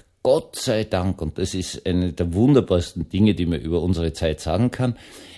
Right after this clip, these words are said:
ist das fast selbstverständlich geworden, dass man Kinder dazu anleitet, über ihre Gefühle zu sprechen.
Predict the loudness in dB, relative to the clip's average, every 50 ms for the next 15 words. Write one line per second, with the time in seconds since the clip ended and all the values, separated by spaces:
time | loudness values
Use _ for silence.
0 | -6 _ -2 0 0 0 0 0 2 2 2 2 2 0 -2 0 2 4 4 4
1 | 2 2 2 2 2 2 2 2 2 2 0 -2 -2 -2 -2 0 0 0 0 2
2 | 4 4 4 4 4 4 4 4 4 4 4 4 4 4 4 2 0 0 0 2
3 | 4 4 4 2 2 -2 -4 -6 -6 -4 -4 0 0 2 2 2 4 4 2 2
4 | 0 -2 -8 -6 -2 0 2 2 2 2 0 -2 -2 -6 -2 2 4 6 8 6
5 | 6 4 2 -6 -8 -8 -10 -14 -14 -14 -14 -14 -16 -18 -18